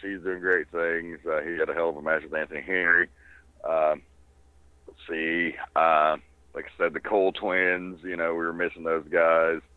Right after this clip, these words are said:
Uh, there, there were definitely some guys that we wish could have been there that weren't, but we still had a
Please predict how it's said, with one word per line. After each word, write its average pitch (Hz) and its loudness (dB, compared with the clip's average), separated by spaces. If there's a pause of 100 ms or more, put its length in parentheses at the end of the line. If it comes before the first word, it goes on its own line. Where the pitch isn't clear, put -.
(520)
Uh, - 2
there, 135 4
there 165 4
were 160 6
definitely 123 4
some 107 -8
guys 98 4
that 85 0 (180)
we 87 -8
wish 87 -4 (180)
could 90 -4
have 80 -2
been 85 0
there 78 -2
that 80 -10 (100)
weren't, 80 0
but 80 -6
we 87 -6
still 87 -2
had 82 2
a 73 0